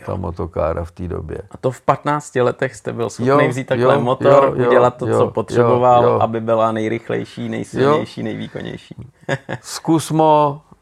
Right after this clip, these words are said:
Speaker 1: prostě úprava podle takových těch návodů od Husáka, jak byla.
Speaker 2: Hmm.
Speaker 1: No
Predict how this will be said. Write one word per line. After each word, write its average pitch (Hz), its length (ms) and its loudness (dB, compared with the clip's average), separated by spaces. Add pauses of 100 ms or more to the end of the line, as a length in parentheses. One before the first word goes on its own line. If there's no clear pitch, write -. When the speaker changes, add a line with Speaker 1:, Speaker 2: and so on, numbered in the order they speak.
(380)
Speaker 1:
prostě 131 500 0
úprava 123 560 2
podle 117 400 0
takových 113 560 0
těch 107 280 -4
návodů 110 720 4
od 107 80 2
Husáka, 107 640 0
jak 107 260 2
byla. 101 440 2 (260)
Speaker 2:
Hmm. 110 160 -4
Speaker 1:
No 101 260 -2